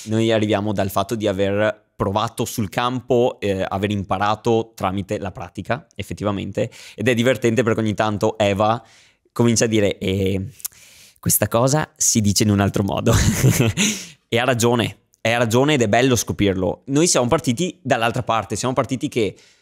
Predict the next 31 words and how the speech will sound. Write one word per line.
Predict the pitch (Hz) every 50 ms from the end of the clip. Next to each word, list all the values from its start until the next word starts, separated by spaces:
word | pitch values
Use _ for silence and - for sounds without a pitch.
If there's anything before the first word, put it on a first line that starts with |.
| _ _ -
non | - 127 135 131
ci | - 135
interessava | 113 113 113 107 104 - 147 143
dire | 127 113 98 92
ciak | - 107 98 -
azione, | 143 - - - 98 95 113 127
ma | 117 107
dovevamo | 107 104 101 92 98 107
far | 104 - 107 92
partire | - 110 101 - 98 -
il | 107 98
cliente. | - 104 95 92 85 98 - 101 101 _ _ _ _ _ _ -
Mi | 131 131 139 127
piace | - 151 175 185 - -
molto | 135 113 107 101 85 -
parlare | 87 101 92 98 101 95
con | - 110
te | 95 104 101
di | 95
questa | 87 101 95 - -
cosa | - - 98 101 104 127
perché | - - - - - 123 - -
io | 127 123
so | 120 - 135
che | 120 - 127
sei | - - 110
ta-, | 101 - 113 117 -
stato | - - - 113 101 110 - 127
su | 117 - 117 98
tantissimi | - - 101 98 95 95 - - 139 - - - 104 92 92
set | - - - - - _ - -